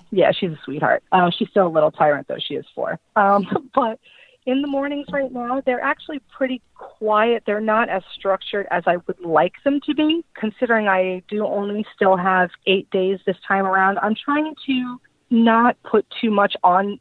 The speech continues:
like, not put too many expectations on myself too quickly. I figured, "Oh, I'll get another, you know, a couple weeks, and once I feel like I'm good with that, I'd like to start, um, meditating or doing Tai Chi in the morning, just, you know, just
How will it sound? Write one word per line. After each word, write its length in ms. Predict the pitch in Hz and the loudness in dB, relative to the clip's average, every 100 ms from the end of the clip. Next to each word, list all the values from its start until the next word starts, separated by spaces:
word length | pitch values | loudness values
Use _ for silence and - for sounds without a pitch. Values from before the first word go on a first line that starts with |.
| - | -2
like, 180 | 214 - | -2 0
not 200 | 254 254 - | 0 0 -2
put 160 | - 269 - | -12 -12 -10
too 80 | 226 | -8
many 220 | 214 208 | -8 -10
expectations 720 | 196 - 185 - 190 - 214 | -14 -16 -16 -8 -6 -6 -2
on 140 | 202 196 | 0 0
myself 420 | 190 - 175 180 - | -2 -2 -2 -2 -6
too 80 | 190 | -12
quickly. 520 | - 202 - 294 320 - _ - - 214 | -6 -8 -4 -2 -2 -2 _ -20 -6 -2
I 80 | 208 | -2
figured, 500 | 262 226 247 233 233 _ _ _ 453 | -2 2 4 4 2 _ _ _ 2
"Oh, 120 | 466 | 2
I'll 60 | 302 | 4
get 160 | 339 | 0
another, 320 | 330 311 285 285 | -2 -2 -2 -4
you 100 | 320 | -2
know, 120 | 277 | -4
a 40 | |
couple 360 | - 269 269 277 | -4 -6 -4 -4
weeks, 260 | 233 247 - | -4 -6 -4
and 120 | 226 | 0
once 160 | 226 247 | 0 2
I 100 | 254 | -2
feel 220 | - 247 | 0 -2
like 160 | 233 226 | 0 0
I'm 140 | 214 | -2
good 180 | 214 202 | -2 -4
with 120 | 220 - | -4 0
that, 320 | 190 185 190 - | 2 2 2 2
I'd 160 | 190 190 | 0 2
like 160 | 190 - | -2 -4
to 80 | 185 | -12
start, 400 | - 196 185 185 _ | 0 2 4 0 _
um, 380 | 190 180 165 156 208 | -4 -2 -2 -6 -2
meditating 680 | 202 208 233 233 226 226 202 | 2 2 2 2 2 2 0
or 140 | 170 | -2
doing 260 | 185 175 170 - | -4 -6 -6 -2
Tai 160 | 185 - 196 | -2 -2 -6
Chi 240 | 202 294 - | -4 -6 -2
in 140 | 285 | 0
the 80 | 294 | 0
morning, 340 | 294 302 320 381 381 | 2 2 0 -2 -6
just, 120 | 440 - | -6 -2
you 60 | 392 | 0
know, 100 | 262 | 0
just 140 | - | -2